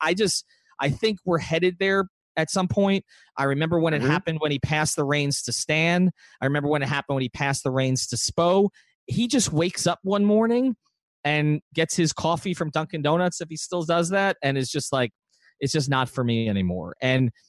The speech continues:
Speaker 1: he's done it a couple of times. I can see him, you know, them moving him into a consulting capacity a la Jerry West. And to me, what'll be the most interesting thing when that happens is who wins. I'm not calling it a power struggle inside the organization. I don't know this,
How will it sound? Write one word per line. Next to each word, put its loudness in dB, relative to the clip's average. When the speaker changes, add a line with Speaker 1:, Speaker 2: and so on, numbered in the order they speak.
Speaker 1:
he's 2
done 0
it 0
a -2
couple -2
of -2
times. 0
I 0
can -4
see 0
him, 2
you 2
know, 4
them 2
moving 2
him 2
into 2
a -2
consulting -2
capacity -2
a 0
la 0
Jerry 0
West. -2
And -4
to 0
me, 2
what'll 4
be 0
the 0
most 2
interesting -2
thing -2
when 0
that -2
happens -6
is -6
who 2
wins. 2
I'm 0
not 0
calling 0
it 2
a -4
power 0
struggle -4
inside -4
the 0
organization. -4
I -2
don't 0
know 0
this, -8